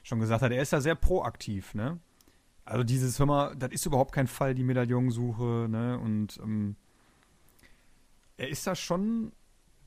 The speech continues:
ja, kein Schisser, er ist ja auch aktiv dabei, er verfolgt ja auch Sigourney.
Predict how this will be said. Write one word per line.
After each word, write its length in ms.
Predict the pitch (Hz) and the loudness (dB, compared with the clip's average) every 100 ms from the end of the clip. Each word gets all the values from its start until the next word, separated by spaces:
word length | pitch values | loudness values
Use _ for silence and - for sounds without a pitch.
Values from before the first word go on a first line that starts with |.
| _ _ - | _ _ -10
ja, 220 | 170 156 | -6 -6
kein 260 | - 135 | -2 -2
Schisser, 560 | 123 233 226 233 214 202 | -2 -2 -2 -2 -2 0
er 180 | 131 120 | -2 -2
ist 160 | - | -4
ja 80 | - | -4
auch 160 | 123 131 | -4 -6
aktiv 380 | 127 - 175 - | -10 -6 -6 -2
dabei, 400 | 143 143 151 151 | 2 4 4 4
er 120 | 139 | 2
verfolgt 440 | - - 160 160 | 0 2 2 2
ja 80 | 143 | 2
auch 100 | 135 | 0
Sigourney. 800 | - 139 143 151 151 147 151 143 | 0 2 4 4 4 4 2 0